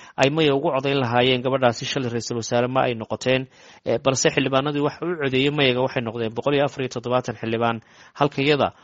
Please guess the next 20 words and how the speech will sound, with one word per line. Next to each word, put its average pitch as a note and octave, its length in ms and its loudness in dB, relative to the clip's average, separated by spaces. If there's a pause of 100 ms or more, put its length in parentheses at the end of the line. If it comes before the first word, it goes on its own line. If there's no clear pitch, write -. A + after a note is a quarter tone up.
(220)
oo C#3 80 2
boqol D#3+ 240 0
iyo F#3+ 120 4
toddobiyo D#3 280 -2
toban C#3+ 200 -2
xildhibaan B2 360 2
ay A#2 120 6
haa C#3 200 4
ugu C3+ 120 0
codeeyeen, B2 360 -2
toddobiyo C3 360 -2
konton B2+ 360 -6
ay B2 120 2
ka C#3 160 -2
aamuseen. A2 560 -2 (260)
Sidaasi C#3+ 340 4
ayay C3 200 6
markaasi B2+ 400 -4
ra'iisul A#2 280 -4
wasaare, A#2 400 0